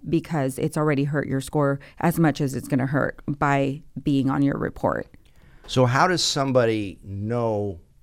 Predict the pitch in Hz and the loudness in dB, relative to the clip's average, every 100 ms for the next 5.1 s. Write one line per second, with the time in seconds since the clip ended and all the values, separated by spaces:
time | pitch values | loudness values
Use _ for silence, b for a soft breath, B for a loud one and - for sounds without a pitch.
0 | _ _ _ - - 120 117 107 92 - | _ _ _ -18 -2 0 0 -2 -4 -6
1 | - 110 82 87 - - 85 62 - 101 | -2 -2 -2 -6 -6 -4 -4 -6 -8 -6
2 | 110 - b b b - 110 - 156 165 | -6 -8 b b b -8 -6 -2 2 2
3 | 151 - 139 123 104 113 120 113 98 95 | 2 2 2 2 -2 -2 -2 -2 -4 -8
4 | - 110 90 107 98 92 98 98 87 80 | -6 -6 -4 -2 0 0 0 -4 -4 -8